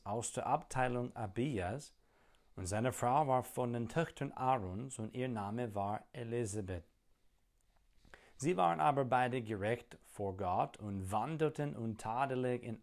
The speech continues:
allen Geboten und Rechtsbestimmungen des Herrn. Und sie hatten kein Kind,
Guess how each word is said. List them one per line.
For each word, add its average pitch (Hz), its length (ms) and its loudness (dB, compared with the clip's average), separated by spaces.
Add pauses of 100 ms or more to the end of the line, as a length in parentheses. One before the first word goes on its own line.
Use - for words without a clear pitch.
allen 120 400 -2
Geboten 107 680 -2 (380)
und 90 220 -4
Rechtsbestimmungen 117 1040 -2
des 131 260 6
Herrn. 110 380 0 (760)
Und 101 60 -6
sie 101 220 0
hatten 120 420 2
kein 113 320 -2
Kind, 117 400 -4